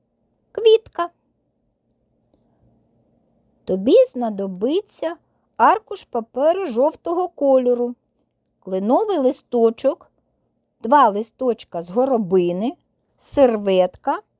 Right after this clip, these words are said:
клей П В А, пензлик. Намаж кленовий листочок клеєм П В А. Приклей листочок. Придави серветку, щоб прибрати зайвий клей.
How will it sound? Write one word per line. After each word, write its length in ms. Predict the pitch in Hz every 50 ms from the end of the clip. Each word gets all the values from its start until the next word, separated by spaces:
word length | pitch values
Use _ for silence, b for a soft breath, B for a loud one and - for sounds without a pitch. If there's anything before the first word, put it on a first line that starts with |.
| _ _ _ _ _ _ _
клей 360 | - 285 302 311 269 220 185
П 220 | - - 240 233
В 100 | 214 202
А, 340 | 202 190 180 180 202 226 285 415 - _ _ _ _ _ _ _ _ _ _ -
пензлик. 720 | 370 359 339 330 330 311 - - 294 302 294 _ _ _ _ _ _ _ _ _ _ _ _ _ _ _ _ _ _ _ _ _ _ b b b b b b b b b b b b b _ -
Намаж 600 | 190 190 185 185 196 196 226 269 403 453 - -
кленовий 760 | - - 214 208 214 220 240 277 330 330 302 262 233 220 214 208
листочок 840 | 202 208 214 - - _ - 320 480 605 605 605 - 233 - - _
клеєм 560 | - 233 233 269 320 392 415 415 415 403 415 - _ _
П 180 | 226 262 302
В 80 | 302 302
А. 340 | 311 285 214 208 202 208 214 _ _ _ _ _ _ _ _ _ _ _ _ _ _ _ _ _ _ _ _ _ _ _ _ _ _ _ _ _ _ _ _ _
Приклей 520 | - - 427 523 539 - 453 415 381 370 349
листочок. 800 | 330 349 349 - - - 302 302 302 - - 302 294 - _ _ _ _ _ _ _ _ _ _ _ _ _ _
Придави 480 | - - 220 226 214 214 208 208 202 196
серветку, 840 | 196 - 180 170 170 165 165 160 190 262 392 453 - - - 202 190
щоб 300 | 190 - - 214 208 -
прибрати 600 | - 247 262 226 220 220 208 208 208 - 302 294
зайвий 400 | 269 262 226 226 233 240 302 320
клей. 480 | - _ 339 302 269 262 247 262 262